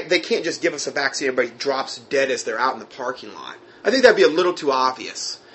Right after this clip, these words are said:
So what they're probably gonna do is, yeah, make the vaccine very toxic and horrific and everything else, but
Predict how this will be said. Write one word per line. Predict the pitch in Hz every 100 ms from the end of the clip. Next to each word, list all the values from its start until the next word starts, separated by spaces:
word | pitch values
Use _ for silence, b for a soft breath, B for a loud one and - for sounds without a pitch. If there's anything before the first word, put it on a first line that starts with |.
| B B
So | - 190
what | 240
they're | 254
probably | 208 - 214 233 208 185
gonna | 180
do | 143 135 131
is, | 139 - -
yeah, | 214 110 -
make | 180 202
the | 160
vaccine | 175 165 165 151
very | 135 123
toxic | 175 175 - - 113 113
and | 107 -
horrific | - 120 180 190 110 110
and | 123
everything | 120 113 127
else, | 170 135 120 - - - B B B B B B - - - - - - - - - - - -
but | 190 220 143